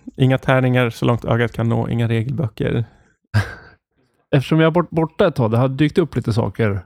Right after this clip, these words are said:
Speaker 2: under tiden då. Jag tänkte börja med lite skamlös reklam, eftersom jag har skrivit ett rollspel tillsammans <laughs> med, eh, Kristoffer Warnberg från Svartviken rollspelspodd.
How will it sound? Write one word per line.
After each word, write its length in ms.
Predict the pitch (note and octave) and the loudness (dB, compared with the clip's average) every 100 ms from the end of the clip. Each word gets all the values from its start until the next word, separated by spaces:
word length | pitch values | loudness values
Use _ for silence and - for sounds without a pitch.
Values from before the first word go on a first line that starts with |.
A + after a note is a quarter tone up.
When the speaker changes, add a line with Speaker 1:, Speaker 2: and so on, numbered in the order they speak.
| - | 0
Speaker 2:
under 240 | A#2+ A2 | 2 2
tiden 380 | - F3+ - A2 | 0 -2 -4 -4
då. 80 | G2 | -6
Jag 540 | - _ _ _ _ | -8 _ _ _ _
tänkte 200 | B2+ A#2+ | 0 0
börja 320 | B2 C3+ C#3 | 2 2 2
med 60 | C3 | 0
lite 140 | A2 | -2
skamlös 580 | G#2+ A#2+ G#2+ G#2 G2+ - | -2 0 2 0 -4 -10
reklam, 600 | - A2+ - D3 G2 F2 B2+ _ | -6 -6 0 0 0 -6 -10 _
eftersom 220 | - - | -10 -4
jag 60 | G2+ | -4
har 40 | |
skrivit 260 | F#2 A2 G2 | -4 -4 -4
ett 100 | G2+ | -2
rollspel 540 | A#2 G2+ - - F#2+ - | -2 -2 -6 -6 -6 -10
tillsammans 480 | - A#2+ G2 F#2+ - | -6 -2 -2 -4 -4
<laughs> 0 | |
med, 320 | G2 F#2 G2 | -4 -4 -4
eh, 240 | F#2+ F2+ F2+ | -4 -4 -4
Kristoffer 340 | A#2 A#2+ G2+ | -6 -4 -2
Warnberg 400 | G#2 G2 G2+ G2 | -2 0 -2 -4
från 360 | - G#2 F#2 F2 | -6 -6 -4 -6
Svartviken 600 | - G2 - A2 - G#2 | -4 -4 -2 -4 -2 -4
rollspelspodd. 600 | F#2+ F#2 G2+ - G2 | -4 -6 -10 -6 -8